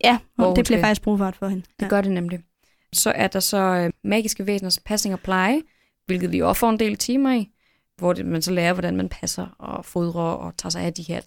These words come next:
Speaker 2: væsener, ikke? Og så er det sidste studie, som så er muggelstudier, som er studiet af mugglers dagligdag uden magi,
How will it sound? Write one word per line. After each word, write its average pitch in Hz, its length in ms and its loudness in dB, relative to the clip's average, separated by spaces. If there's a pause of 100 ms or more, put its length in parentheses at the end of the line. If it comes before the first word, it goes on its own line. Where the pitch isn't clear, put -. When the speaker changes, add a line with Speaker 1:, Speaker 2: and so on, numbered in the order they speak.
(100)
Speaker 2:
væsener, - 440 -8
ikke? 220 160 -4 (720)
Og 202 80 -6
så 226 80 0
er 214 40 2
det 196 140 -2
sidste 254 260 -2
studie, 214 320 -2
som 190 160 -4
så - 100 -4
er - 100 -4
muggelstudier, 220 760 -2 (500)
som - 240 -4
er - 40 -2
studiet 208 400 -2
af - 120 0
mugglers 190 440 -2
dagligdag 202 600 0
uden 190 220 0
magi, 254 260 -4